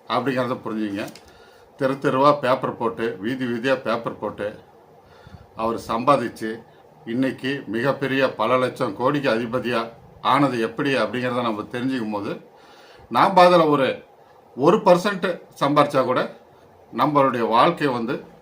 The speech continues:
வளமா இருக்கும் அப்படிங்கிறத புரிஞ்சுங்க. அவர் வந்து ஆயிரத்தி தொள்ளாயிரத்தி முப்பதாம் வருஷம் ஆகஸ்ட் முப்பதாம் நாள் அமெரிக்காவில் உள்ள நெப்ரஸ்கா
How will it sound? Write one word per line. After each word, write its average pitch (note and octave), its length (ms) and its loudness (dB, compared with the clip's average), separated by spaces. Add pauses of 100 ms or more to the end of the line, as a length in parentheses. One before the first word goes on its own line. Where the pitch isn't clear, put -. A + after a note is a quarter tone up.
(180)
வளமா C3 440 4
இருக்கும் A2+ 300 -4
அப்படிங்கிறத A#2 600 -6
புரிஞ்சுங்க. G#2+ 480 -6 (760)
அவர் C3+ 220 4
வந்து C3 840 2 (300)
ஆயிரத்தி E3 460 2
தொள்ளாயிரத்தி D3 340 0
முப்பதாம் D3 500 4
வருஷம் C3+ 540 0 (960)
ஆகஸ்ட் E3+ 680 4
முப்பதாம் E3 640 4
நாள் D#3 360 2
அமெரிக்காவில் D#3+ 680 4
உள்ள C3 400 2 (840)
நெப்ரஸ்கா D#3 960 2